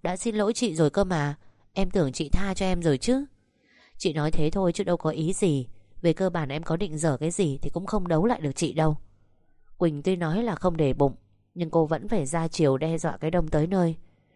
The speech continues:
Nó biết thân biết phận rồi nói: "Em biết rồi, em có dám bày ra cái gì đâu.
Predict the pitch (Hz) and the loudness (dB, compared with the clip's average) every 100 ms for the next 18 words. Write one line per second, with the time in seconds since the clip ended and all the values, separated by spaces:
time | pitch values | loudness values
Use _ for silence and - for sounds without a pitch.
0 | _ 175 160 190 254 196 175 233 233 185 | _ -2 0 2 0 0 0 0 2 0
1 | 139 147 135 139 190 269 - _ _ _ | 2 0 2 0 -2 -4 -10 _ _ _
2 | _ 190 175 214 240 170 139 135 - - | _ 0 4 2 4 4 4 4 -2 -16
3 | - - 196 170 160 160 156 202 165 175 | -12 -8 -2 0 0 -2 0 0 2 0
4 | 175 165 196 147 160 175 | 0 0 2 2 4 4